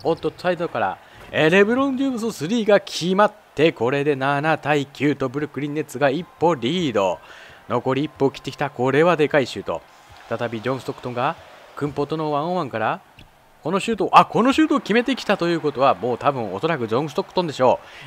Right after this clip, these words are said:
えー、名の知らぬ白人のおっさんと言いましたが、あのシュートを決めるということはジョン・ストックトンで間違いないようです。失礼いたしました。えー、再びブルックリンネッツのオフェンス。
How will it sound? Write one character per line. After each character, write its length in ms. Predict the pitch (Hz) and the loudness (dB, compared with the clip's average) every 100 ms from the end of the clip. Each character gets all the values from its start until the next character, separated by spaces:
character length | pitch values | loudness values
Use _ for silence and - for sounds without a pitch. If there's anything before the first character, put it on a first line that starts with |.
| 120 | -2
え 420 | 123 143 143 143 | 0 2 2 0
ー、 260 | 139 - 113 | -4 -14 -8
名 140 | 113 | -4
の 140 | 151 165 | -2 -2
知 100 | 139 | 0
ら 100 | 151 | 0
ぬ 140 | 156 | 0
白 240 | - 127 143 | -4 -6 -4
人 140 | 165 | -4
の 80 | 151 | -6
お 40 | |
っ 20 | |
さ 140 | 135 143 | -2 -4
ん 40 | |
と 80 | 127 | -2
言 60 | 131 | -6
い 20 | |
ま 80 | 127 | -6
し 60 | |
た 80 | 101 | -4
が、 160 | 95 104 - - | -4 -4 -10 -4
あ 80 | - | 0
の 100 | 196 | 0
シ 140 | - | 0
ュ 40 | 240 | 0
ー 20 | |
ト 80 | 208 | 0
を 40 | |
決 120 | 196 | 0
め 80 | 180 | -4
る 80 | 180 | -2
と 80 | 185 | -4
い 20 | |
う 40 | |
こ 60 | 170 | -4
と 80 | 214 | -6
は 60 | |
ジ 120 | 175 127 | -4 -4
ョ 40 | |
ン・ 60 | 139 | -4
ス 60 | |
ト 60 | 135 | -8
ッ 40 | |
ク 60 | - | -6
ト 60 | |
ン 40 | 135 | -2
で 80 | 151 | 0
間 100 | 131 | 0
違 140 | - | 0
い 20 | |
な 120 | 120 | -4
い 20 | 107 92 | -4 -4
よ 60 | |
う 20 | |
で 80 | 85 | -6
す。 140 | - - | -12 -14
失 160 | - | -6
礼 80 | 123 | -4
い 40 | |
た 120 | 110 101 | -4 -8
し 80 | |
ま 80 | 95 | -8
し 40 | - | 0
た。 180 | 120 - - - - - - | 0 0 -14 -20 -20 -20 -8
え 120 | 101 | -6
ー、 180 | 120 135 | -4 -4
再 60 | 131 | -4
び 80 | 131 | -4
ブ 80 | 135 | -2
ル 80 | 143 | -4
ッ 20 | |
ク 100 | 139 | -4
リ 60 | |
ン 60 | 151 | -4
ネ 60 | 151 | -4
ッ 20 | |
ツ 120 | - | -4
の 120 | 151 | -4
オ 60 | 139 | -4
フ 100 | 120 | -4
ェ 80 | 127 | -8
ン 20 | |
ス。 300 | - 117 | -4 -2